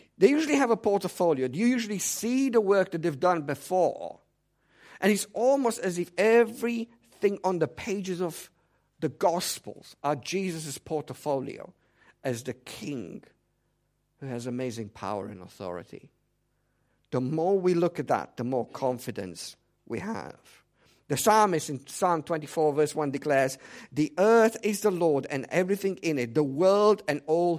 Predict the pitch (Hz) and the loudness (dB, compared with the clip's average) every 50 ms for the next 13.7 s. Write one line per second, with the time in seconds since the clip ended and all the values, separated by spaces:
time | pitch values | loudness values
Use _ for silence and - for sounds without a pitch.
0 | - - 151 151 139 131 139 139 131 - - _ _ _ _ _ _ _ _ _ | -4 -6 -4 -4 0 0 0 0 0 -4 -8 _ _ _ _ _ _ _ _ _
1 | - 127 131 127 117 101 76 - _ - - _ _ _ _ _ _ _ _ _ | -6 -2 -2 -2 -2 -4 -8 -10 _ -20 -20 _ _ _ _ _ _ _ _ _
2 | _ _ _ _ _ _ _ _ _ _ _ _ _ _ _ _ _ _ _ _ | _ _ _ _ _ _ _ _ _ _ _ _ _ _ _ _ _ _ _ _
3 | - - - 180 170 - 185 170 - - 156 165 170 143 147 147 139 156 151 156 | -10 -2 -2 -2 -2 0 -2 -2 0 0 0 0 0 -2 -4 -4 -2 -2 0 0
4 | 156 160 147 143 139 139 143 135 139 139 131 127 127 _ _ _ _ _ _ _ | 0 0 0 -2 -4 -4 -2 0 2 2 0 0 -4 _ _ _ _ _ _ _
5 | _ _ _ _ _ - - - - - - _ _ _ _ - 156 160 151 - | _ _ _ _ _ -20 -20 -20 -20 -20 -20 _ _ _ _ -8 -6 -4 0 2
6 | - 170 170 156 147 - - - - - - - - - _ _ _ _ _ _ | 4 4 4 4 2 0 0 -2 -4 -6 -6 -8 -12 -20 _ _ _ _ _ _
7 | _ _ _ _ _ _ - - 151 156 147 151 151 147 175 196 196 - - 160 | _ _ _ _ _ _ -2 0 0 2 2 2 2 4 2 2 2 0 -4 -4
8 | 139 160 165 160 147 143 151 180 220 233 220 - 165 127 87 101 113 120 - - | -2 0 0 0 2 2 4 4 2 2 0 -2 -4 -2 -2 -4 -6 -8 -8 -10
9 | - - _ _ _ _ _ _ _ _ _ _ _ _ _ _ _ _ _ _ | -12 -14 _ _ _ _ _ _ _ _ _ _ _ _ _ _ _ _ _ _
10 | _ _ _ _ _ - - 139 135 123 135 - - - 185 185 170 - - 156 | _ _ _ _ _ -4 -4 -4 -2 -2 -6 -6 -4 -2 -2 -2 -2 -4 -4 -4
11 | 151 127 - - - _ _ _ _ _ _ _ _ _ _ _ _ _ _ _ | -4 -4 -6 -12 -14 _ _ _ _ _ _ _ _ _ _ _ _ _ _ _
12 | _ - - 156 139 165 156 156 156 165 165 165 143 135 165 156 123 - - 143 | _ -6 -4 0 0 2 2 4 4 4 4 4 2 2 -2 -2 -2 -4 -6 -6
13 | 139 143 165 160 139 - - - 131 113 98 - 147 | -2 -2 -2 -2 -4 -6 -8 -8 -8 -8 -8 -8 -10